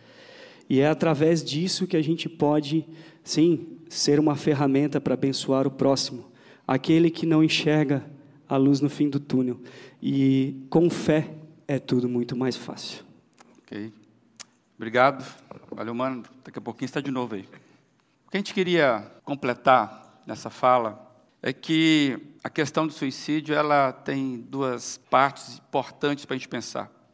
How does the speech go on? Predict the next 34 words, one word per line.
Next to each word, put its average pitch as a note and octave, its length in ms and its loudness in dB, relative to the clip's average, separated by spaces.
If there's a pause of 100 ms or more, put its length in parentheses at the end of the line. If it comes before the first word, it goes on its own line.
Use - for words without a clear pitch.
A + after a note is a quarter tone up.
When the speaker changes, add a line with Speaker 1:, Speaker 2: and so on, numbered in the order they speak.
(220)
Speaker 2:
Primeiro, D#3 340 2
a - 20 4
urgência. C#3 640 -4 (580)
É A#2+ 80 -6
urgente. C#3+ 640 -6 (420)
Chegar C#3+ 440 2
um D#3 60 -2
pouquinho D#3+ 440 -4
atrasado C#3+ 560 0
significa D3 640 -6
alguém C#3+ 260 -2
que D3 60 -14
foi B2+ 100 -8
pra B2 100 -8
eternidade. - 720 -14 (320)
E C3+ 120 0
a D3+ 40 4
importância D#3+ 600 0
do C#3 100 -8
tema. G#2 340 -10 (580)
Fabrício C3+ 440 0
me F#3+ 60 -4
falou G3+ 320 2
recentemente, G3 760 -6
nas A#2+ 300 -12
duas C#3 340 -6
últimas C3+ 340 -8
semanas, C3+ 760 -6 (220)
pessoas D3+ 460 -8
que D#3 540 -6
tiraram D#3 380 4
a D3+ 60 0
vida D#3 260 -4
aqui. F#3 400 -6